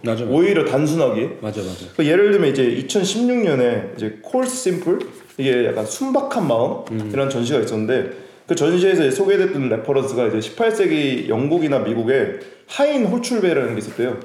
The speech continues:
Speaker 1: 음.
Speaker 2: 이제 귀족들이 혹은 이제 돈이 많은 부르주아들이 집안에 그 당시 뭐 사십 명에서 많게는 이백 명 정도의 하인을 두고 있었는데
Speaker 1: 음.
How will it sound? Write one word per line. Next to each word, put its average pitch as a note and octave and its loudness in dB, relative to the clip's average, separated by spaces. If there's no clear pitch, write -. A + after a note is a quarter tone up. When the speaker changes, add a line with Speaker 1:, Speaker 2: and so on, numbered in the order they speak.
Speaker 1:
음. G2 -8
Speaker 2:
이제 A#2+ 0
귀족들이 C#3+ -2
혹은 C#3+ 0
이제 A#2 0
돈이 C#3+ 0
많은 A#2 0
부르주아들이 A#2+ -2
집안에 D#3+ 2
그 A#2+ -2
당시 C3 0
뭐 G#2+ -4
사십 B2+ -4
명에서 D3+ 2
많게는 A#2+ 0
이백 E3 0
명 D#3+ 2
정도의 B2+ 0
하인을 D#3+ 0
두고 A#2 -2
있었는데 A2 -4
Speaker 1:
음. A2 -6